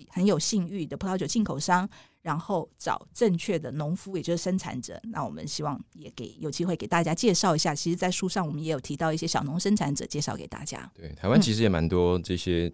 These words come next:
Speaker 2: 进口商，
Speaker 1: 嗯。
Speaker 2: 他们其实有蛮多专业的人士，
Speaker 1: 对。
Speaker 2: 可以建议就是老师的意思应该是说，你可以去找到这些，呃，进口商，然后告诉你喜欢的风味之后呢，
Speaker 1: 对。没错。
Speaker 2: 再来推荐，然后多方尝试，
Speaker 1: 对。
Speaker 2: 你应该就能慢慢找到属于你自己的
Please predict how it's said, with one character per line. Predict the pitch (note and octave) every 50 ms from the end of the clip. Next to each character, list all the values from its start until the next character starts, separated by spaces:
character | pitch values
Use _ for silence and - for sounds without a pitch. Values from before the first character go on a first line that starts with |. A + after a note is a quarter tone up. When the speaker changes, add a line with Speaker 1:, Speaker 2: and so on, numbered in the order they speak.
| -
Speaker 2:
进 | - G#2 F2+
口 | D2+ D2+
商， | D2+ F2+ F2+
Speaker 1:
嗯。 |
Speaker 2:
他 | F#2
们 | F2+ E2+
其 | F2+ E2+
实 | D#2 E2
有 | E2+ D#2
蛮 | D#2 D#2
多 | D2+ E2 D#2+
专 | - - D2+
业 | D#2 D#2
的 | C#2+ C2+
人 | - - -
士， | - - -
Speaker 1:
对。 | - F#3+ D3+
Speaker 2:
可 | - G#2+
以 | G2+
建 | F2+ - A2+ G#2+
议 | G2
就 | G2+
是 | G#2 G#2 F#2+ F#2
老 | E2+ E2+
师 | -
的 | - A#2+
意 | G#2+ G2+
思 | G2+ - E2+
应 | E2+
该 | F2+
是 | F2+ F#2
说， | F2+ G2 F#2+ F#2 F#2 - - - - - - - - - -
你 | E2+
可 | D2+ A2
以 | A2 G2+
去 | F2 - - A2+ G#2 F#2
找 | - - - G#1
到 | E2 F#2
这 | F#2 E2
些， | F#2 E2+ F#2+ F#2 F2+ F2 - - _ _ _
呃， | D#2+ D2 C#2 A#1 A1 - -
进 | - - G2 F2+
口 | - -
商， | - - - F2+ E2+ E2+
然 | D#2 D#2+
后 | E2+
告 | - - G#2
诉 | G#2+ G2 A2
你 | F#2 E2+ E2 F2
喜 | - - - - C2+
欢 | - F#2+ F#2+
的 | F2+ E2 - - -
风 | - F#2+ G2 G2+ G#2
味 | A2 G#2 F#2
之 | F2 - - F#2
后 | G#2 A2+ G2 F2+
呢， |
Speaker 1:
对。 |
没 | F2 - - -
错。 | - - - - _ _ _
Speaker 2:
再 | - A#2 F#2+
来 | F2 E2
推 | - - F#2+ F2
荐， | D#2+ - - F#2 D#2+ D2
然 | D2 D2+
后 | F#2 F2+ E2+ F2
多 | - G#2 G#2
方 | G2 A#2 A#2 B2
尝 | - - - - E2
试， | F#2+ - - A2 G2
Speaker 1:
对。 | D#2 D2
Speaker 2:
你 | D2+
应 | D#2 E2+
该 | G#2 G2
就 | F#2+ F#2+ - A2
能 | F#2 D#2+ D2 - - - - - - -
慢 | - B2 A2+
慢 | G#2 G#2+ G2+
找 | - - D2+ D2+
到 | F2 F2 E2+ E2
属 | D#2 - - D#2+
于 | E2
你 | D#2+ C2+ -
自 | - -
己 | E2 D2
的 | - -